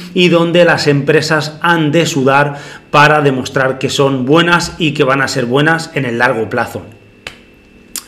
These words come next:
Empiezan con los, eh, a salir profit warnings, empiezan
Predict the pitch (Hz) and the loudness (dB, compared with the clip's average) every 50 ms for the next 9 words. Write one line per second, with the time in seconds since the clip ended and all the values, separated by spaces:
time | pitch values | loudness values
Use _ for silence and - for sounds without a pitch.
0 | - - - - - 139 135 131 165 156 147 151 147 143 139 139 139 135 135 131 | -16 -18 -16 -8 -6 -4 0 2 2 2 2 2 2 2 2 2 4 2 2 0
1 | - 170 151 135 127 131 131 127 131 127 - - 143 156 156 143 151 156 - - | 0 0 0 2 4 4 4 4 2 2 2 2 2 4 2 4 2 2 0 0
2 | 139 135 117 139 170 180 180 202 208 185 170 156 135 147 151 147 147 151 143 143 | 0 0 2 4 4 4 4 4 0 0 0 0 0 0 0 0 2 2 0 0
3 | 139 | 0